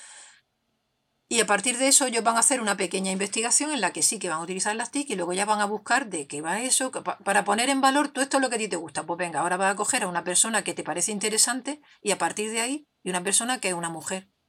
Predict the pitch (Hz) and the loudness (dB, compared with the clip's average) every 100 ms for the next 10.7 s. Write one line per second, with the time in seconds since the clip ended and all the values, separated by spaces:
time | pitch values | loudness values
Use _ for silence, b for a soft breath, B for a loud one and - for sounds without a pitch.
0 | _ _ _ 202 185 175 220 226 240 254 | _ _ _ -4 0 -2 -2 -2 0 0
1 | 196 180 180 185 180 180 185 190 - 196 | 0 0 0 -2 -4 -4 -4 -2 -2 -2
2 | 196 190 170 156 165 - - - - - | -4 -6 -6 -8 -10 -12 -12 -8 -10 -10
3 | _ _ _ _ _ _ 180 170 180 190 | _ _ _ _ _ _ -6 -4 -4 -4
4 | 247 190 175 190 247 208 - 208 220 254 | -4 -4 -4 -4 -2 -4 -4 -6 -4 -2
5 | 277 233 190 214 220 214 226 202 180 214 | -4 -4 -4 -4 -2 2 2 2 -4 -2
6 | 202 185 190 202 208 240 240 240 269 B | -2 -2 -2 -2 -2 -2 -4 -6 -8 B
7 | B B 190 196 220 226 226 226 247 254 | B B 0 2 2 0 2 2 2 -2
8 | 254 196 180 170 190 208 208 202 214 208 | -2 -2 -2 -2 0 0 2 4 2 2
9 | 196 202 202 190 165 165 156 147 143 151 | 2 4 2 -2 -6 -6 -6 -6 -8 -6
10 | 147 175 147 151 117 107 - | -4 -4 -6 -14 -14 -16 -20